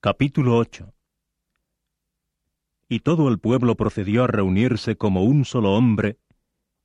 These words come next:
en la plaza pública que estaba delante de la puerta del agua. Entonces dijeron a Esdras el copista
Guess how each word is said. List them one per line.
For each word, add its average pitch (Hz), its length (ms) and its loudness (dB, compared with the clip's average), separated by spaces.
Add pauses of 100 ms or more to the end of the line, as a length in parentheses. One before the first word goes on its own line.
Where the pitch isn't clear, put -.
(140)
en 139 160 0
la 190 100 -2
plaza 139 320 -2
pública 98 480 -2
que 98 160 -4
estaba 120 380 -2
delante 117 440 0
de 107 80 -2
la 104 100 0
puerta 107 360 -2
del 87 140 -4
agua. 80 360 -6 (1300)
Entonces 135 600 -2
dijeron 113 440 -2
a 98 120 0
Esdras 98 440 -4
el 98 140 -6
copista - 640 -6